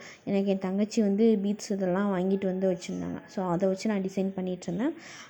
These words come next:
ஆ, அதுக்கப்புறம் வந்து ஈவினிங் டைமில் பார்த்தீங்கன்னா வந்து டெக்கரேஷன்ஸ், வாசல்ல பந்தல் இதெல்லாம் போட்டாங்க.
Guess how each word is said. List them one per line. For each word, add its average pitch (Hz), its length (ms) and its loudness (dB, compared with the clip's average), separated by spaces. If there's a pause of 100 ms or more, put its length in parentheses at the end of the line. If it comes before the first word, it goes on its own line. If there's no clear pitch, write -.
ஆ, 190 240 2
அதுக்கப்புறம் 233 580 2
வந்து 214 180 2
ஈவினிங் 233 440 6
டைமில் 196 400 2
பார்த்தீங்கன்னா 190 400 -2
வந்து 208 360 2
டெக்கரேஷன்ஸ், 202 560 -2
வாசல்ல 185 600 0
பந்தல் 190 300 2
இதெல்லாம் 185 460 2
போட்டாங்க. 190 480 -2